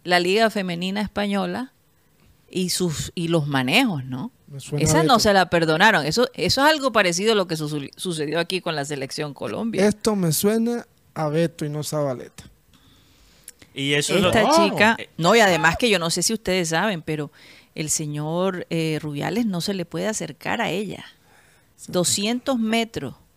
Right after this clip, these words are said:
Speaker 4: Sí.
Speaker 1: Sí.
Speaker 2: Está bien lejos,
Speaker 4: Por un
Speaker 2: está
Speaker 1: No
Speaker 2: bien
Speaker 1: se le
Speaker 2: lejos de él.
Speaker 1: puede
Speaker 4: Por un
Speaker 1: acercar.
Speaker 4: besito.
Speaker 2: Está bien lejos de él, ¿oíste? Porque está en México.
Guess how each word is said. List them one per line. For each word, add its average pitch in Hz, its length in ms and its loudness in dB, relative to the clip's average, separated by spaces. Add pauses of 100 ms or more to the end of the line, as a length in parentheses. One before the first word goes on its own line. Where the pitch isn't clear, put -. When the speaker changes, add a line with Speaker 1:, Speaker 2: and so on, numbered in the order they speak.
(420)
Speaker 4:
Sí. 85 120 -20 (140)
Speaker 1:
Sí. 123 380 -8
Speaker 2:
Está 151 160 0
bien 170 260 4
lejos, 196 240 4
Speaker 4:
Por 131 80 -2
un 127 160 -8
Speaker 2:
está 165 100 -2
Speaker 1:
No - 120 6
Speaker 2:
bien 202 160 6
Speaker 1:
se 196 60 6
le - 80 6
Speaker 2:
lejos 220 160 2
de 196 80 2
él. 208 40 6
Speaker 1:
puede 262 300 6 (480)
Speaker 4:
Por 120 140 2
un 143 60 4
Speaker 1:
acercar. 214 140 4
Speaker 4:
besito. 98 400 -4 (580)
Speaker 2:
Está 160 280 -8
bien 180 260 0
lejos 202 300 2
de 196 140 2
él, 202 100 0
¿oíste? 208 240 2
Porque 160 100 0
está 151 140 0
en 185 80 2
México. 202 440 2